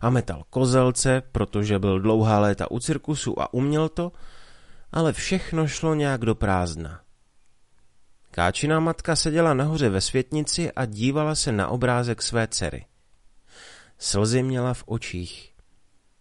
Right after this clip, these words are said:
Dávno už nebyla tak zlá, jako bývala.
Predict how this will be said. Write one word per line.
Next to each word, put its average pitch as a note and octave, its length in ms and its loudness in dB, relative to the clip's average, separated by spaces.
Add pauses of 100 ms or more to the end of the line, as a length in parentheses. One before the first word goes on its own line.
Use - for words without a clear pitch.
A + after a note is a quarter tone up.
(160)
Dávno A#2+ 500 4
už B2 200 -4
nebyla C3+ 420 2
tak G#2 300 0
zlá, G#2+ 540 0 (200)
jako C#3 300 -4
bývala. G2 560 0